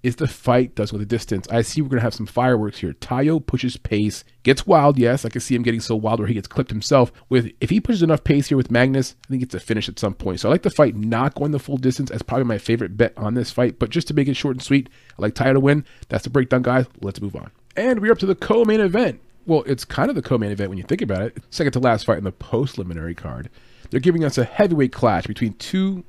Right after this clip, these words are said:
very up-and-coming, inexperienced heavyweights. Louis Sutherland, who goes by the Vanilla Gorilla. If I see one more damn Vanilla Gorilla, <laughs> we got another one here, versus Abraham Babley. All right, so Babley is one and oh. He's from England, not too far from home,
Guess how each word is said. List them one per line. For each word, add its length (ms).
very 440
up-and-coming, 800
inexperienced 580
heavyweights. 460
Louis 180
Sutherland, 380
who 60
goes 140
by 120
the 120
Vanilla 400
Gorilla. 420
If 180
I 140
see 240
one 320
more 240
damn 400
Vanilla 320
Gorilla, 460
<laughs> 320
we 60
got 100
another 200
one 160
here, 220
versus 300
Abraham 560
Babley. 640
All 60
right, 140
so 100
Babley 380
is 140
one 300
and 120
oh. 220
He's 200
from 400
England, 300
not 140
too 160
far 280
from 160
home, 300